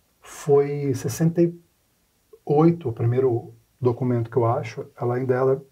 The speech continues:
imagina, tava começando com Mutantes. Gente, ela é de quarenta e sete.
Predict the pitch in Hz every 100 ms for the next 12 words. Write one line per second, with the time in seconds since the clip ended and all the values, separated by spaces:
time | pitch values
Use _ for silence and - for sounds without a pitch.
0 | - 175 220 185 139 - 151 - 190 208
1 | 180 156 170 165 - _ _ _ _ _
2 | _ _ 160 160 170 139 139 139 147 165
3 | 170 - - 131 120 -